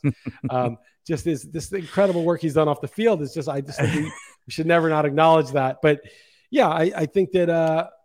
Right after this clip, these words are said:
Speaker 2: I just, ha-, I don't know. I have a feeling, and I'm gonna have to start him in a couple of leagues this week 'cause I have so many guys on bye.
Speaker 1: I could totally see it. Now, uh, the last thing I'll give you, and again, you can cut this out if you, if you want, but I told you, and again,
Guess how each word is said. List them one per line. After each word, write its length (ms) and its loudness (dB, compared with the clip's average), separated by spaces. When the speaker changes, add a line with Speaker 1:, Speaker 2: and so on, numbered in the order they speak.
Speaker 2:
I 100 -2
just, 160 -4
ha-, 160 -4
I 80 2
don't 80 4
know. 120 4
I 40 0
have 140 -2
a 40 -2
feeling, 640 2
and 140 -4
I'm 100 0
gonna 140 2
have 180 0
to 60 -12
start 220 -4
him 80 -2
in 80 -2
a 20 -14
couple 320 -2
of 60 -8
leagues 220 -6
this 120 -8
week 160 -4
'cause 100 -8
I 40 -2
have 100 -6
so 140 -4
many 100 -2
guys 220 -4
on 80 -6
bye. 260 -6
Speaker 1:
I 100 2
could 140 -2
totally 280 4
see 220 -2
it. 100 -4
Now, 260 2
uh, 140 4
the 140 2
last 420 4
thing 180 2
I'll 100 4
give 180 2
you, 80 4
and 60 2
again, 180 0
you 100 -2
can 140 -8
cut 220 -2
this 160 -8
out 360 2
if 120 -8
you, 240 -12
if 160 -8
you 140 -6
want, 380 -4
but 200 2
I 140 4
told 320 2
you, 80 -14
and 120 -6
again, 360 -4